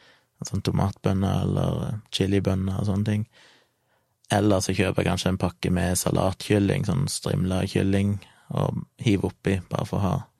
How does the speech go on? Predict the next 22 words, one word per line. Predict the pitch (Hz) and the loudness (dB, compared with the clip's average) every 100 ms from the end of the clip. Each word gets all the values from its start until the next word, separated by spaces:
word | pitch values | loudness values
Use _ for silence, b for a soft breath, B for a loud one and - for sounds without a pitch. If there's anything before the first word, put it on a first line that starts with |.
| _ _ _ _ _ _ _ _ - | _ _ _ _ _ _ _ _ -2
noe | 95 92 | 0 2
mer | 92 95 95 | 2 2 0
enn | 95 | 0
grønnsaker. | 98 - 107 101 101 - _ _ _ _ b b b b b b b b _ | 0 -2 -2 -2 -4 -8 _ _ _ _ b b b b b b b b _
Og | - | -2
det | 95 | -2
er | |
jo | 98 - | -2 -6
definitivt | - 95 98 92 | -2 0 0 0
kjøtt. | 104 110 - - b b b b b _ _ | 0 -2 -4 -20 b b b b b _ _
Men | 135 | 4
det | 131 | 6
er | 110 104 - | 6 4 2
langt | 117 107 113 | 0 0 2
ifra | 104 | 2
hver | 101 104 104 | 2 2 2
dag. | 101 - - _ _ _ _ _ _ | 0 -4 -14 _ _ _ _ _ _
Men | 120 | 2
det | 110 | 4
å | 110 | 4
spise | - 98 - | 4 2 4
en, | 104 95 95 95 95 | 2 2 2 0 -2